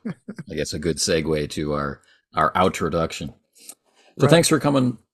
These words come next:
Speaker 2: coming along and talking to me today
Speaker 1: Sure.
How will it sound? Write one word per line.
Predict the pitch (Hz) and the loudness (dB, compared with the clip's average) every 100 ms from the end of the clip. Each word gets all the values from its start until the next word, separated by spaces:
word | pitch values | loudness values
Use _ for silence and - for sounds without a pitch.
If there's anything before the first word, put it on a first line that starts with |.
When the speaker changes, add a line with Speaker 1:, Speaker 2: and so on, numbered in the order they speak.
| - | -4
Speaker 2:
coming | 131 120 | 0 2
along | 113 127 120 | 2 2 -2
and | - - _ _ _ | -6 -14 _ _ _
talking | - 101 110 | -6 -4 0
to | 101 | 2
me | 92 87 - _ _ _ _ _ _ _ _ _ _ | 2 0 -8 _ _ _ _ _ _ _ _ _ _
today | - 92 | -2 2
Speaker 1:
Sure. | 95 120 | 4 2